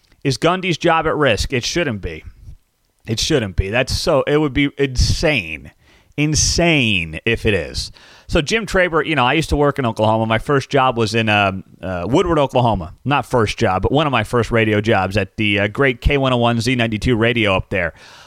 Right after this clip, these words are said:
Uh, love the crew up that way and, and love that town and that whole Northwest Oklahoma area. So I know Traber. I think he's just being a loudmouth blowhard is what he's being, uh, looking for some reaction. But you, you, c-, Mike Gundy's job cannot be at risk. I,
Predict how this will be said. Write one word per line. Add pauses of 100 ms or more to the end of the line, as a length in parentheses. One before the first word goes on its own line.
(140)
Uh,
love
the
crew
up
that
way
and,
and
love
that
town
and
that
whole
Northwest
Oklahoma
area.
So
I
know
Traber. (360)
I
think
he's
just
being
a
loudmouth
blowhard
is
what
he's
being, (360)
uh,
looking
for
some
reaction.
But
you,
you,
c-,
Mike
Gundy's
job
cannot
be
at
risk.
I,